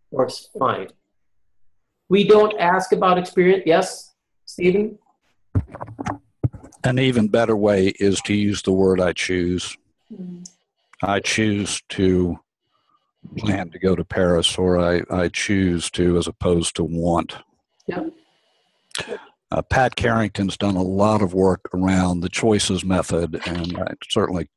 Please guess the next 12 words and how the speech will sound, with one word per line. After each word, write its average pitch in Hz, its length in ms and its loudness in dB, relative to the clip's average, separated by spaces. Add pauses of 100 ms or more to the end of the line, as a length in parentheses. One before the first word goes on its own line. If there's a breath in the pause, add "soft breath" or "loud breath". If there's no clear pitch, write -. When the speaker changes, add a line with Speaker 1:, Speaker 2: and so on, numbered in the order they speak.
(120)
Speaker 2:
commend 95 460 -2
her 87 160 0
work 85 360 -2
to 87 220 0
anybody 85 460 -4
who's 82 300 -8 (580 loud breath)
interested 110 540 0
in 92 140 2
working 95 380 0
with 90 140 -2
the 90 100 -4
verbal 95 680 2